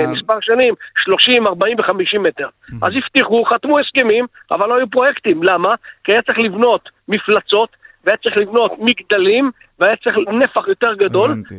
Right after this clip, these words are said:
Speaker 2: והם באו אחר כך לוועדות, אמרו, "לא,
Speaker 1: אוקיי.
Speaker 2: זה לא כלכלי, לא מאפשרים",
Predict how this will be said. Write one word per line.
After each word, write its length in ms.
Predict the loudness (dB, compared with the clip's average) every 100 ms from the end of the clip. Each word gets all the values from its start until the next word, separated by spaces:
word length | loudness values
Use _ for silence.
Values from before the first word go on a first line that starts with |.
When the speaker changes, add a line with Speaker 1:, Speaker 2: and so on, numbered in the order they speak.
| -2
Speaker 2:
והם 200 | 0 2 2
באו 300 | 2 2 2
אחר 200 | 0 -2
כך 60 | 2
לוועדות, 640 | 2 2 0 0 0 0
אמרו, 260 | 0 0
"לא, 320 | 2 4 2 0
Speaker 1:
אוקיי. 240 | -6 -4 0
Speaker 2:
זה 60 |
לא 100 | 0 0
כלכלי, 420 | -2 -2 0 2
לא 120 | 2 0
מאפשרים", 500 | 0 0 0 2